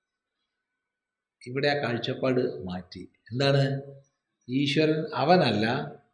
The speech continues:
ഇവനാണ്. വലിയ വ്യത്യാസാ.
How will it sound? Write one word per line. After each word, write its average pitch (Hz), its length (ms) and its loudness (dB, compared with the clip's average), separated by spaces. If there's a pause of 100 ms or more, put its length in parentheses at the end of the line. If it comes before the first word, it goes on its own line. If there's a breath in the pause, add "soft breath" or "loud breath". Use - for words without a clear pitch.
(380)
ഇവനാണ്. 87 880 -10 (2000)
വലിയ 156 200 -2
വ്യത്യാസാ. - 540 -2